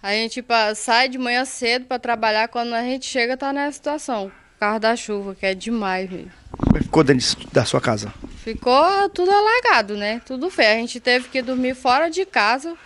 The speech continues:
Speaker 1: porque não tem como. A situação é complicada aqui.
Speaker 2: A água realmente tomou conta da residência. Agora o seu esposo tá ali tentando, é, desobstruir a água.
Speaker 1: É,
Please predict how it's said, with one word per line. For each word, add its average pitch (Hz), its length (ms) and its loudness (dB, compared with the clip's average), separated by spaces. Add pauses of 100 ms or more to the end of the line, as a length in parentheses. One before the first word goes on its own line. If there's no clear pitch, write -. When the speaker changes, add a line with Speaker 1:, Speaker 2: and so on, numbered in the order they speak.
(460)
Speaker 1:
porque 254 320 0
não 277 220 -2
tem 440 200 -6
como. 370 300 -4
A 196 120 -4
situação 240 420 -6
é 277 160 -4
complicada 269 800 -4
aqui. - 280 -16 (1120)
Speaker 2:
A 123 180 -2
água 156 160 4
realmente 151 360 4
tomou 180 360 2
conta 165 600 2 (320)
da 131 100 4
residência. 147 580 2
Agora 185 180 4
o 175 40 0
seu 240 300 4
esposo 220 560 4
tá 208 120 4
ali 196 160 0
tentando, 202 440 0 (260)
é, 160 320 2
desobstruir 175 640 2
a 156 100 4
água. 135 300 -2 (100)
Speaker 1:
É, 208 260 -14